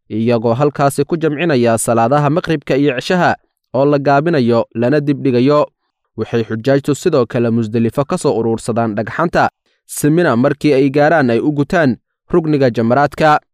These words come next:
Subaxda tobanaad ee bisha Dulxaj ee loo yaqaano Yawmu Naxri ama maalinka gowraca, waxay xujaydu aadaan Mina iyagoo soo jaraya masaafo dhan shan kiiloomitir. Halkaas waxay maalinta koowaad ku guteen dhagax tuurashada weyn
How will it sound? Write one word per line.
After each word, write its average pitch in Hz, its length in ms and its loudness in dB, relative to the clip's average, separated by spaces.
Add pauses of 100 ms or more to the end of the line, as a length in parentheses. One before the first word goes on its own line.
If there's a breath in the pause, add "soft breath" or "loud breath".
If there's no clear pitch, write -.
Subaxda 131 520 -2
tobanaad 151 500 0
ee 147 120 4
bisha 147 260 -2
Dulxaj 117 420 -2
ee 135 120 2
loo 151 160 2
yaqaano 120 480 0
Yawmu 143 340 2
Naxri 151 420 0
ama 117 220 -4
maalinka 143 460 2
gowraca, 151 480 2 (380)
waxay 151 280 -2
xujaydu 156 520 -2
aadaan 113 340 0
Mina 151 300 0
iyagoo 135 420 0
soo 170 220 0
jaraya 120 420 0
masaafo 117 460 -2
dhan 131 180 2
shan 180 220 -4
kiiloomitir. 117 640 -2 (340)
Halkaas 120 560 -2
waxay 147 300 0
maalinta 143 460 0
koowaad 117 380 0
ku 175 100 -2
guteen 127 400 -4
dhagax 117 280 -6
tuurashada 127 480 -2
weyn 156 300 2